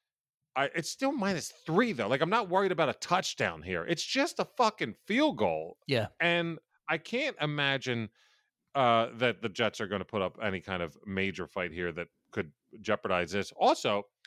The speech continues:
Speaker 1: what I wanted to say, and I wrote this down, I'm so happy you said it, the, the, the appearance of, of Raheem Mostert last week is very, very clutch. I don't think people know this. And Edmonds might have a good game, too. He's talented. I'm just saying, when I was talking about the fantasy stuff, like, I just,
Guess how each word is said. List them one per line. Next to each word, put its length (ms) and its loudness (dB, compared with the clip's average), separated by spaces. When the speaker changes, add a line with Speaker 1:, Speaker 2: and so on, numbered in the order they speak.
Speaker 1:
what 200 0
I 60 4
wanted 220 -2
to 60 -16
say, 280 -4
and 100 -2
I 60 2
wrote 200 -2
this 140 -8
down, 240 -4
I'm 80 -8
so 180 -4
happy 200 -2
you 60 -6
said 220 0
it, 80 -4
the, 140 0
the, 320 2
the 160 2
appearance 500 2
of, 260 2
of 140 0
Raheem 260 0
Mostert 380 -2
last 340 2
week 320 -4
is 320 2
very, 400 2
very 300 0
clutch. 520 -4
I 40 -2
don't 80 0
think 160 -6
people 220 -6
know 140 0
this. 160 -2
And 100 -2
Edmonds 300 0
might 160 2
have 100 2
a 60 -4
good 180 -4
game, 180 -2
too. 200 0
He's 200 -2
talented. 460 0
I'm 100 -2
just 220 -4
saying, 220 0
when 80 -2
I 40 2
was 120 -2
talking 160 -2
about 120 -2
the 60 -6
fantasy 400 -4
stuff, 240 -2
like, 220 -4
I 60 -2
just, 280 -8